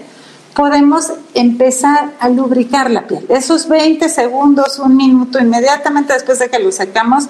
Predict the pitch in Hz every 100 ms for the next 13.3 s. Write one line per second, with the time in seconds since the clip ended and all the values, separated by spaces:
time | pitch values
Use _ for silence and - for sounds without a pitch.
0 | - - - - - - 247 240 285 311
1 | 330 339 370 381 330 330 311 269 269 262
2 | 302 262 214 196 196 - 220 226 269 294
3 | 330 294 247 240 240 214 190 175 196 202
4 | 226 415 - - - - - - 240 247
5 | 240 240 285 294 285 254 - 311 311 294
6 | 285 285 - 214 214 220 226 254 254 262
7 | 247 202 202 190 190 208 202 240 233 160
8 | 156 - - - - - 202 208 220 226
9 | 262 226 220 247 233 226 202 - - -
10 | - - - - 302 349 349 330 302 415
11 | - - _ - 220 214 190 202 190 294
12 | 359 381 392 330 302 285 - 285 233 202
13 | 196 208 233